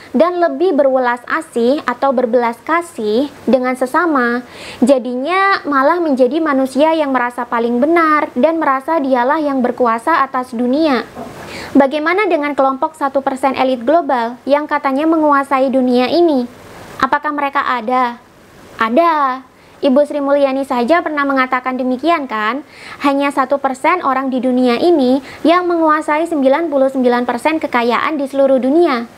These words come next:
They rule the world. Jumlah mereka memang sedikit, tapi mereka sangat cerdas. Cerdasnya nggak umum. Bahkan mereka bisa menciptakan sihir yang masif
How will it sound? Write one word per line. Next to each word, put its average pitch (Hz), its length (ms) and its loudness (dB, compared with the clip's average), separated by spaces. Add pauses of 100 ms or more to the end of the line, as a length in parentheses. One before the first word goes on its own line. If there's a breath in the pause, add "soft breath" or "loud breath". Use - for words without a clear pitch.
(300 loud breath)
They 381 240 4
rule 349 320 2
the 254 160 2
world. 262 400 0 (560 loud breath)
Jumlah 330 320 4
mereka 392 320 0
memang 339 240 0
sedikit, 240 480 0 (160)
tapi 330 240 -2
mereka 349 560 0
sangat 370 320 -2
cerdas. 233 400 -2 (320)
Cerdasnya 277 480 0
nggak 311 160 0
umum. 311 480 0 (400 loud breath)
Bahkan 277 560 -2
mereka 285 320 0
bisa 320 240 0
menciptakan 277 640 0
sihir 330 400 0
yang 269 160 0
masif 247 480 0